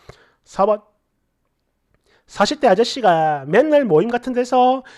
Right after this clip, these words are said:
이십 대, 삼십 대 여-, 여자들이 "나한테 반한 것 같아." 이러면 극혐이-, 극혐이긴 하네요. 성별 바꿔보니까 바로 확 이해가 되네. 깔깔. 삼 번. 야! 어제 쓰니 욕하던 아줌마들 다 어디 처자빠져 있냐?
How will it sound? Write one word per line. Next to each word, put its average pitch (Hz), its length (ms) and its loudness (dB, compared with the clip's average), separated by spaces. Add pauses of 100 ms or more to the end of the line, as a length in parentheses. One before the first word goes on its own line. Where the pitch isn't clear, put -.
(100)
이십 294 260 -8
대, 269 140 -2
삼십 294 320 -6
대 196 100 -2
여-, 220 260 -4
여자들이 226 580 -4 (140)
"나한테 196 380 -2
반한 175 300 -4
것 240 100 -2
같아." 240 260 -2 (680)
이러면 262 420 0
극혐이-, 269 600 -8
극혐이긴 277 580 -6
하네요. 285 420 -2 (540)
성별 320 340 -2
바꿔보니까 240 1040 -2
바로 302 420 2
확 302 320 -4
이해가 233 300 -2
되네. 190 500 -6
깔깔. 214 340 -18 (800)
삼 185 220 -12
번. 208 200 -4 (280)
야! 220 480 4 (480)
어제 320 280 0
쓰니 349 340 -4
욕하던 320 380 2
아줌마들 285 540 2
다 - 140 0
어디 196 280 -4
처자빠져 285 640 -4
있냐? 226 500 2